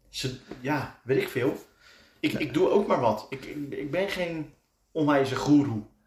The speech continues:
Speaker 2: Nee. Nou, weet je wat ik me laatst realiseerde? Want we gaan natuurlijk basisscholen kijken.
Speaker 1: Ja.
Speaker 2: Want, eh, Prim is nu twee, bijna drie.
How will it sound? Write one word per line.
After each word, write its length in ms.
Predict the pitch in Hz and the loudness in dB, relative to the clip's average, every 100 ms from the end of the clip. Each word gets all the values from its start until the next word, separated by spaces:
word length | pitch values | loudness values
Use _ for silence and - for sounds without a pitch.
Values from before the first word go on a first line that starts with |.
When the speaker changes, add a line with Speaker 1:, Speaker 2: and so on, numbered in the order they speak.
| - | -12
Speaker 2:
Nee. 380 | 120 107 104 - _ _ _ _ _ _ - | -4 -2 -2 -6 _ _ _ _ _ _ 0
Nou, 120 | 127 | 6
weet 120 | 147 | 8
je 100 | 139 | 8
wat 100 | 147 | 4
ik 60 | 214 | 6
me 200 | 196 127 | 4 6
laatst 240 | 120 113 123 | 4 2 2
realiseerde? 560 | 113 110 107 110 113 | 4 4 4 2 2
Want 120 | 127 | -2
we 60 | 123 | -2
gaan 140 | 120 | -2
natuurlijk 320 | 117 117 113 104 | 0 0 0 0
basisscholen 720 | 120 143 135 - 117 113 110 | 0 0 -2 -2 0 2 0
kijken. 540 | 117 113 107 120 175 - | -4 -8 -8 -6 -6 -6
Speaker 1:
Ja. 300 | 107 101 107 - - 104 | -6 -6 -8 -16 -16 -12
Speaker 2:
Want, 360 | 113 104 101 - | -8 -8 -8 -12
eh, 60 | 98 95 | -12 -12
Prim 240 | 107 110 104 | -4 -4 -2
is 120 | 107 | -6
nu 120 | 104 | -8
twee, 380 | - 107 101 104 | -4 -4 -2 -4
bijna 300 | 110 104 104 | -2 -2 -2
drie. 500 | 117 120 107 110 - | 0 4 4 2 -10